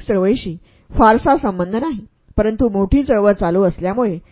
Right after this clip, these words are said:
हाही प्रसंग निर्माण झाला. पंजाबातील नाभा व पतियाळा या शीख संस्थानांच्या अधिपतींमध्ये वैयक्तिक वैमनस्य माजलेले होते. त्याचा परिणाम असा झाला की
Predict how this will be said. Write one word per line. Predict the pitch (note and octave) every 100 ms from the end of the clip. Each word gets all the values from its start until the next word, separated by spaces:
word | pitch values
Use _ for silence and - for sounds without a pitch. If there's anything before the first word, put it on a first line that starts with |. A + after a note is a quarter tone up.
| _ _ -
हाही | B3 A3+ B3+
प्रसंग | F4 B3+ G#3 G#3+
निर्माण | G3+ E3+ F3+ G#3+
झाला. | D4 A3 - _ _ _ -
पंजाबातील | G#3 G#3+ B3+ B3+ A#3+ A#3+ G#3
नाभा | F#3 F3+ A#3 A#3
व | A#3+ F#3+ - _ _ -
पतियाळा | A#3+ B3+ B3+ B3
या | A#3+ G#3+
शीख | - - D4+ G4
संस्थानांच्या | C4 G3+ - F#3 G3+ A#3 F3+ - _ _ _ _
अधिपतींमध्ये | - A3+ D#4+ B3 F#3+ F#3 F#3+ F#3+ A#3
वैयक्तिक | F#3+ F#3+ A#3 - F4+ B3+
वैमनस्य | G#3 F#3 F3+ - A#3+
माजलेले | F#3 E3+ F3+ G3
होते. | D4 - - _ _ _ -
त्याचा | G#3 G#3 C4
परिणाम | A#3+ G3+ G3+ F3+
असा | E3+ F#3
झाला | F3+ F3 A3
की | - D#3